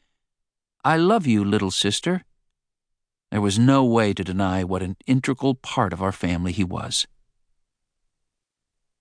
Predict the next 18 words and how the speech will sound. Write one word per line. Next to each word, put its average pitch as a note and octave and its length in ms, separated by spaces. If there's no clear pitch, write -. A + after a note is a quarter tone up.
Twenty D#3+ 260
minutes D3+ 320
of A2+ 300
hold C#3 280
time B2 340
later, B2 360
I'm G#2 140
informed G#2 480
that F#2 160
Brothers G#2+ 380
and G2+ 120
Sisters, G2+ 460
Inc A#2 540
isn't G#2 320
going G#2+ 220
to G#2 80
replace G#2+ 480
Yang. F2 380